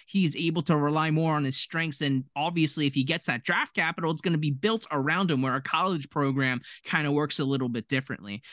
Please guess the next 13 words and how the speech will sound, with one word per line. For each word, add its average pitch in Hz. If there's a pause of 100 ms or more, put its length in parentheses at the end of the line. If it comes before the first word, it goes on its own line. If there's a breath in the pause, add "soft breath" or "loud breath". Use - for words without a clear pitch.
So 180
I 190
think 277 (340)
Darren, 220
let 190
me 214
at 220
least 214
throw 196
it 165
to -
you 202
s-, -